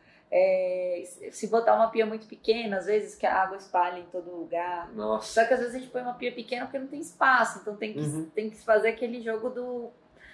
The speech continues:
Speaker 1: né, o que que eu vou escolher aqui, o que que é prioridade?
Speaker 2: Aham.
Speaker 1: Tem mais bancada ou mais pia? Tem essa coisa também. Então,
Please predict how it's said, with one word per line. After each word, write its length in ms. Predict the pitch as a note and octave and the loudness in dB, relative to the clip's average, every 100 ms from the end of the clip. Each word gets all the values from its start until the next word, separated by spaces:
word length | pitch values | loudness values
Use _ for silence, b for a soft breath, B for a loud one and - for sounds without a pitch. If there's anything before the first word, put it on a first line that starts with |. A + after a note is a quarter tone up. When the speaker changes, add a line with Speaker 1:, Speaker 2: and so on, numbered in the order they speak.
| B B | B B
Speaker 1:
né, 460 | G#3 A#3 B3+ B3 A3 | 0 2 4 6 6
o 140 | A3 A3 | 4 0
que 140 | C4+ | -6
que 100 | C4+ | -4
eu 60 | B3+ | 2
vou 100 | B3+ | 2
escolher 400 | B3+ B3+ G#3+ G#3+ | 4 6 8 8
aqui, 120 | G#3+ | 6
o 40 | |
que 80 | G#3+ | -2
que 60 | C4 | -4
é 40 | |
prioridade? 800 | C4+ B3+ A#3 G#3+ G3 F#3 E3+ D3+ | 0 0 2 6 6 6 4 4
Speaker 2:
Aham. 360 | C#3+ C#3+ D3+ - | 4 4 2 0
Speaker 1:
Tem 120 | - A3 | 4 6
mais 240 | A3 A3+ | 6 4
bancada 600 | A3 G#3+ A3 D4+ D#4 C4+ | 4 2 2 0 2 2
ou 40 | C4 | 2
mais 240 | A#3+ - - | -2 -6 -12
pia? 640 | G#3+ G#3+ G3+ F#3+ E3+ D#3+ D#3+ b b _ | -10 -8 -8 -4 -4 -4 -10 b b _
Tem 160 | - G#3 | 2 4
essa 200 | A3 B3 | 4 0
coisa 320 | B3 B3 B3+ | 2 0 0
também. 600 | C#4 D#4 D#4+ A3+ F#3 - - - - | -4 -2 0 0 -2 -8 -10 -16 -16
Então, 600 | G3 G3+ A3 A3+ B3 A#3+ | -6 4 6 6 2 -8